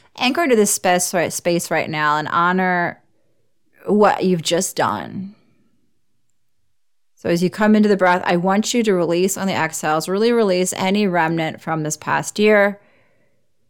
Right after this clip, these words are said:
You don't need to keep living there. It's done. It's done.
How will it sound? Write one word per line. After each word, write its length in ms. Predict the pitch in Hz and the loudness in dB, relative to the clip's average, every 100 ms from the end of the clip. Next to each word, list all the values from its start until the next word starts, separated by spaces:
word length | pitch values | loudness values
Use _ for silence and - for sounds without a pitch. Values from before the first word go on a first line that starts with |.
| _ _ _ _ _ - | _ _ _ _ _ -2
You 120 | 190 | 2
don't 160 | 190 196 | 4 2
need 80 | |
to 120 | 202 190 | 0 0
keep 160 | 208 | 0
living 260 | 180 165 156 | 2 2 0
there. 120 | 139 | -2
It's 160 | 165 - | -4 -6
done. 400 | - - 208 202 _ - | -6 -6 -8 -12 _ -12
It's 180 | 190 - | -10 -4
done. 460 | 180 165 165 175 | -2 0 -2 -6